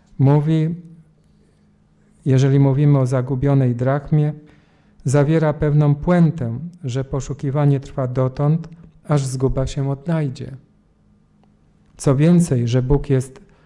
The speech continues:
tak dobry i miłosierny, jak ojciec i matka zarazem, stąd też kobieta. Chce ukazać ewangelista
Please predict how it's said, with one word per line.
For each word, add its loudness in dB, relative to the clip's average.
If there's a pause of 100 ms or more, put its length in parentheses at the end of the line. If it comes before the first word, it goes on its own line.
(160)
tak 2
dobry 0
i -2
miłosierny, -2
jak -2
ojciec -4
i -2
matka -4
zarazem, -6
stąd -4
też -4
kobieta. -6 (1800)
Chce 2
ukazać 2
ewangelista 2